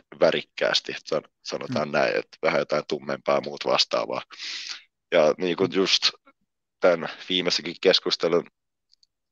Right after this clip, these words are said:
Speaker 1: ohella, niin jäi mieleen, että joku oli kirjoittanut, että joku tyyli, että tulee suoraan duunista tai sitten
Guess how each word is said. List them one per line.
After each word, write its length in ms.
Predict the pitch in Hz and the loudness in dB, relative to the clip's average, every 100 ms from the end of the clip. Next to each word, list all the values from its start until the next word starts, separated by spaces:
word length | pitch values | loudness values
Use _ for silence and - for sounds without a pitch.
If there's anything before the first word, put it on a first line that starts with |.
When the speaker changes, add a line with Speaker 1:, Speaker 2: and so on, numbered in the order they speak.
| - - - _ _ - | -4 -2 -2 _ _ 0
Speaker 1:
ohella, 420 | 92 90 85 80 | 2 4 4 2
niin 380 | 80 80 76 - - - | 2 -2 -4 -8 -16 -4
jäi 160 | 78 78 | 0 0
mieleen, 440 | 80 80 78 78 - _ - - - - - | 2 4 4 2 0 _ -20 -20 -20 -20 -16
että 140 | - 87 | -2 0
joku 180 | - | 2
oli 140 | 82 80 | 2 2
kirjoittanut, 580 | - 78 80 - 82 76 | 2 2 2 2 2 2
että 140 | - _ _ _ _ _ - - _ _ | -2 _ _ _ _ _ -16 -16 _ _
joku 160 | 78 76 | -10 -6
tyyli, 340 | 85 80 76 | 0 2 4
että 260 | 76 - 78 - - - _ _ _ _ _ _ | 2 2 2 0 -20 -20 _ _ _ _ _ _
tulee 240 | 85 85 82 | -2 2 4
suoraan 580 | - 85 78 82 78 76 | 4 2 4 2 2 0
duunista 580 | 85 80 78 78 - 80 | -2 -2 -2 -2 0 0
tai 240 | - 80 | 0 0
sitten 440 | 78 78 - 82 | 2 -2 2 2